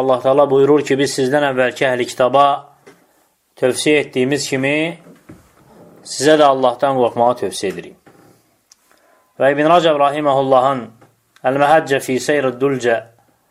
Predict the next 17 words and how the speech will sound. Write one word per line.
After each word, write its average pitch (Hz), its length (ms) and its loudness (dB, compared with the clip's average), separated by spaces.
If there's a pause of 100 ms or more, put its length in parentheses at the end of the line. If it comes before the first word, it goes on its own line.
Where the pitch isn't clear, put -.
(1160)
kitabının 120 640 -2 (680)
şərhinə 131 540 0
davam 127 260 0
edirik 113 540 -4 (760)
və 123 120 0
müəllif 139 480 0
yeni 139 240 -2
bir 135 160 -2
fəslə 123 320 0
keçir - 380 -12
və 101 180 -10
deyir 127 180 0
ki, 135 440 -2 (480)
"Əl-iştiğalu 135 840 2
biş-şükri 127 540 0
a'zamun 127 540 0
ni'am." 92 340 -6